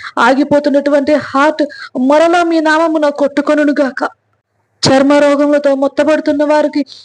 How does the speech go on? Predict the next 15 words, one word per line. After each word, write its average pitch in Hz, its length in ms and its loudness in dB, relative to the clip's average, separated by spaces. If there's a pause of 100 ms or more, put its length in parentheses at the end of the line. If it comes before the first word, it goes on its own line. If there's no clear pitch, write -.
(140)
ప్రభువా 294 340 2
పసిపిల్ల 330 600 0
వంటి 311 320 0
దేహములు 285 560 0
వారికి 277 300 0
కలుగును 269 440 0
గాక, 262 300 -2 (460)
మూయబడిన 302 500 2
ప్రతి 294 560 -4
గర్భము 294 400 0
తెరవబడును 294 680 0
గాక, 269 380 -4 (400)
మీ 294 280 0
కొరకు 359 320 0
ఆశీర్వాదకరమైన 330 1120 0